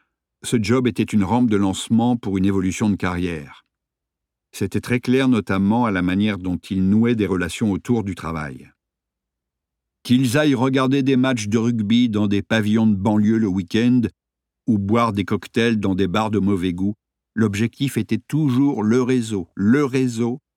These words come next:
le réseau. Pour certains, ce taf était juste un moyen commode de remplir un blanc dans leur C V, en attendant qu'un membre de leur famille leur trouve une meilleure place. Personnellement, je trouve intéressante votre idée de classe aidante.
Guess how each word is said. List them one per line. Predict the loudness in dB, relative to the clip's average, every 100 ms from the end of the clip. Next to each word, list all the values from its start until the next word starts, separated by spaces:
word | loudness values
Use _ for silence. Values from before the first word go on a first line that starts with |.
| -2
le | 2 4
réseau. | 4 0 -2 -4 -6 -8 _ _ _ _ _ _ _ _ _ _
Pour | -6
certains, | -2 -2 0 -4 -4 -12 _ _ _ _ _ _
ce | -4
taf | -2 0 -2
était | -2 0
juste | 0 -4 -4
un | 0
moyen | 2 2 2
commode | 0 0 0 0
de |
remplir | 0 0 -2 -2 0
un | 0
blanc | 0 0 2 0
dans | 0 -2
leur | -4
C | -6 -4
V, | -2 -2 -2 -8 _ _ _
en | -2 -2
attendant | 0 0 0 0
qu'un | 0 2
membre | 2 2 0 0
de | 0
leur | -2 -2
famille | -2 0 2
leur | 0 -4
trouve | -4 0
une | 0
meilleure | 0 -2
place. | -10 -12 -14 -20 _ _ _ _ _ _ _ _ _ _ _ _ _ _ _ _
Personnellement, | -6 -2 2 2 2 2 -2 -12 _ _ _ _ _ _ _ _ -4
je | -2
trouve | 0 0 -2
intéressante | -2 -2 -2 0 0
votre | 0 0 0
idée | 0
de | 0
classe | -2 -4 -4 -6
aidante. | -6 -8 -10 -18